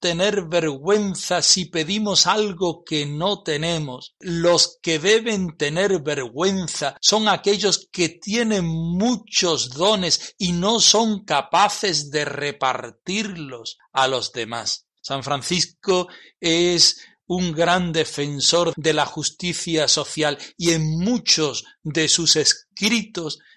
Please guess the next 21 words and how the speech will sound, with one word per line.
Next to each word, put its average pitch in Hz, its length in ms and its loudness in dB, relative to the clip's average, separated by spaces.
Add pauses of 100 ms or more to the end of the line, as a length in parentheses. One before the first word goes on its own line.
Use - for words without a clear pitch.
(100)
dicen 180 400 0
que 180 120 2
nosotros 247 600 0
estamos 220 480 -2
robando 175 920 0
al 196 320 2
Señor 165 480 0
en 156 120 -4
la 143 160 -2
persona 175 480 -2
de 160 100 0
los 143 200 -6 (100)
pobres 160 380 2
sus 123 260 -4
bienes, 147 420 -4 (220)
cada 156 240 2
vez 180 240 0
que 190 180 2
nosotros 185 560 -2
tenemos 175 500 -2
bienes 175 380 0